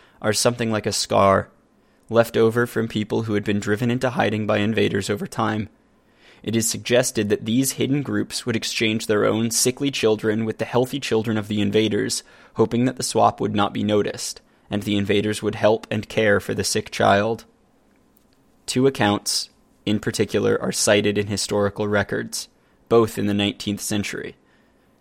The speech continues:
In eighteen twenty-six, Anne Roche took a boy,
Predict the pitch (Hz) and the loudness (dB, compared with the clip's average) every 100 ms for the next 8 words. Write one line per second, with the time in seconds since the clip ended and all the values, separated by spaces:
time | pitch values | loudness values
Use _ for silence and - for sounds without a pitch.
0 | _ _ _ - 117 117 123 139 - 135 | _ _ _ -2 -2 2 0 0 -2 0
1 | 135 135 117 113 139 - 110 - - - | 0 -2 -4 -4 -2 0 0 0 -4 -10
2 | _ _ _ _ 107 117 135 107 101 98 | _ _ _ _ 2 4 4 6 6 4
3 | - - - 104 107 101 60 - | -6 -8 -4 0 0 2 0 -4